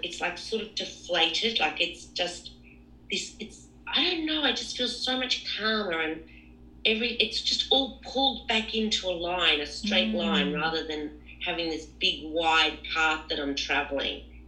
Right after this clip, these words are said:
Speaker 1: It just seems to be, it, everything just seems calmer and more straightforward.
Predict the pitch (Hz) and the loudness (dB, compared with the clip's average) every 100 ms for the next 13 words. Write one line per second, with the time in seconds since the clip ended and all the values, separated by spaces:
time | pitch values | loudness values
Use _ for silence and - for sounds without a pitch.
0 | - - - 185 180 - 180 180 - - | -18 -14 -8 -6 -6 0 0 -2 -4 -4
1 | - 175 170 151 - - - - - - | 2 4 6 4 -4 -12 -18 -18 -14 -14
2 | - - 196 202 226 - 247 240 220 - | -14 -2 0 0 -4 -4 -4 -4 -8 -8
3 | - 202 208 196 - - - - - - | -4 -2 -2 -6 -10 -16 -16 -6 -4 -2
4 | 196 190 175 151 143 143 160 170 170 - | -2 -2 0 0 0 -4 -2 -2 -2 0
5 | - - 156 - - 143 127 - | 0 2 2 0 -4 -4 -4 -6